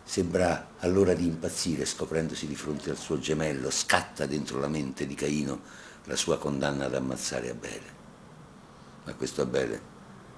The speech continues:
se ne va lontano, lo ucciderà solo la propria mano. Poi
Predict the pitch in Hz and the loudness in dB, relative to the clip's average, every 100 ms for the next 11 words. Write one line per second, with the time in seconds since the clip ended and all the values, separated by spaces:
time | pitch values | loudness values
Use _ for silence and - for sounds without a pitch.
0 | - - 69 67 65 65 69 65 52 50 | -14 -8 -4 0 0 0 -2 -4 -8 -8
1 | 50 - - - - - - - - - | -12 -16 -20 -20 -20 -20 -20 -20 -20 -8
2 | 69 64 - 67 69 73 67 - - - | -4 -2 -2 2 4 4 2 -10 -20 -20
3 | - - - - 98 92 82 80 73 73 | -20 -18 -12 0 2 4 2 0 -2 -2
4 | 69 64 - - - - - - - - | -2 -4 -8 -16 -20 -20 -20 -20 -20 -20
5 | - - - - - - 113 127 | -20 -20 -20 -20 -20 8 12 12